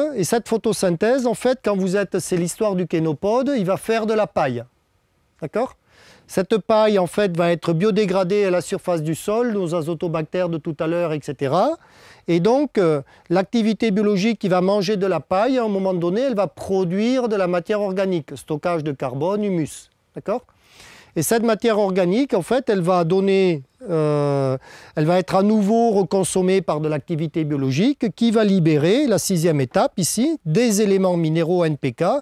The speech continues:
que les racines reprennent pour augmenter le, le rendement. Et en fait, vous avez, euh, quasi une suite logique comme ça, hein.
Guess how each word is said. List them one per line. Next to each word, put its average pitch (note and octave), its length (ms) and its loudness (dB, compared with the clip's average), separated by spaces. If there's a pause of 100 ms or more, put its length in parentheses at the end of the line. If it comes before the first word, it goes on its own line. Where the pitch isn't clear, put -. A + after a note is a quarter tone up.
(300)
que G#3 80 0
les G3+ 140 2
racines E3+ 360 -2
reprennent F#3+ 520 0
pour F#3+ 220 -4
augmenter D#3+ 480 -2
le, F#3 260 -2
le E3 80 -2
rendement. E3 480 -6 (440)
Et D#3 40 -4
en D3 40 -6
fait, A#3+ 220 0
vous G#3+ 140 2
avez, G#3 260 2
euh, F#3 260 4
quasi G3+ 320 0
une A3 200 2
suite A3 260 -2
logique G#3 460 0
comme E3 200 -2
ça, G#3+ 340 -4 (260)
hein. F#3+ 160 -6